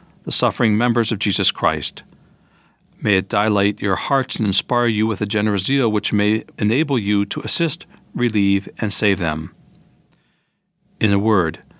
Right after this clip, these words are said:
may you, while spreading everywhere over the surface of the earth and among all nations, diffusing everywhere the same spirit of Saint Vincent, showering everywhere the riches of divine charity and all the woes of humanity,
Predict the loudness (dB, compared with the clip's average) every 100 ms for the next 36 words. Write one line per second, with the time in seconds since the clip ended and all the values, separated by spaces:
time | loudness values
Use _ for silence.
0 | _ _ _ _ -2 0 0 0 0 0
1 | -2 -2 -4 -2 -2 -2 -4 -4 0 0
2 | 0 0 -2 -2 -2 0 -2 -2 -4 -2
3 | 0 0 0 -2 0 2 0 0 0 2
4 | 2 2 0 0 -2 -4 -8 -16 -20 -20
5 | -16 -6 -4 -2 -2 -2 -2 -2 -2 0
6 | 0 0 0 0 0 -2 -2 0 -2 -4
7 | -2 -2 0 -2 -2 -4 -6 -10 -20 -20
8 | -10 -4 -2 0 0 0 -2 -2 -2 0
9 | 0 0 -2 -2 -2 -2 -2 -2 0 0
10 | 0 -2 0 0 0 -2 -2 0 0 -2
11 | 0 0 0 -2 0 0 0 0 0 0
12 | 0